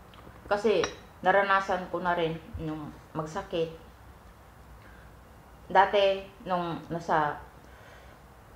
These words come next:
Singapore ako, nagkasakit ako nun. Sa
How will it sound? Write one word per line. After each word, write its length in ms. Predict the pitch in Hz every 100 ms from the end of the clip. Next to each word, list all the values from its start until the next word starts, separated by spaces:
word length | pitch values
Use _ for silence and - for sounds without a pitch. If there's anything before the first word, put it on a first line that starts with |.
| - - -
Singapore 720 | - 226 190 185 185 185 -
ako, 320 | - 208 233 - - -
nagkasakit 560 | 175 175 190 - 202 196 -
ako 260 | - 190
nun. 200 | 190 185 180 - - - - - - - - - - - - - - - - - - - -
Sa 140 | 190